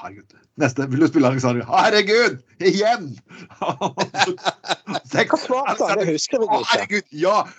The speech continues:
Speaker 1: ja, ja, ja, OK da! Faen heller, ikke sant?
Speaker 2: Eh, han var jo jæ-, han var jo jævlig fet å se på, på det, på det, på det,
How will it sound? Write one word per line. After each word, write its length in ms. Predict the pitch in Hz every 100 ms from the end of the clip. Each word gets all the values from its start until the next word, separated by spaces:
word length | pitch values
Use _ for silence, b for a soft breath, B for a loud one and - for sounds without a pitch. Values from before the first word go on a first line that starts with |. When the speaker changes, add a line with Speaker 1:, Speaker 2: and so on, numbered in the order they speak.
| 160
Speaker 1:
ja, 140 | 202 208 202
ja, 140 | 214 196
ja, 120 | 208 208 190
OK 180 | - 190 196
da! 120 | 175 123 - _ -
Faen 240 | 170 160
heller, 300 | 151 143 156 135 131
ikke 160 | 143
sant? 280 | 139 143 139 - -
Speaker 2:
Eh, 380 | 175 160 98 180 - -
han 140 | 180 190
var 160 | 220 196
jo 60 |
jæ-, 220 | 170 185 214 -
han 100 | 190
var 140 | 233 247
jo 60 | 170
jævlig 380 | 156 165 214 165
fet 320 | - 175 - 147
å 20 |
se 240 | - 196 160 123
på, 100 | 151
på 160 | 123 160
det, 140 | 156 151 123
på 100 | 147
det, 120 | 147 147 127
på 120 | 143
det, 120 | 147